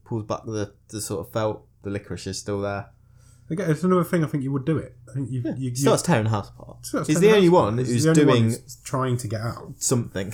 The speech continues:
Speaker 1: <laughs>
Speaker 2: Yeah.
Speaker 1: He's the, he's not gone to bits. He's, he's,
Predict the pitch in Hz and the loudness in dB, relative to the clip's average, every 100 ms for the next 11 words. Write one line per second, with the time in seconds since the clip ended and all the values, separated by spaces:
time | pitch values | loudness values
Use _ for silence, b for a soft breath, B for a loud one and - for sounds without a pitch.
0 | - - 143 135 131 - - B B B | -12 -2 0 2 0 -2 -10 B B B
1 | 120 123 151 123 117 110 107 95 - - | -4 0 0 0 -4 -4 -6 -6 -10 -16
2 | - 104 107 - - 98 101 | -10 -8 -10 -14 -12 -12 -12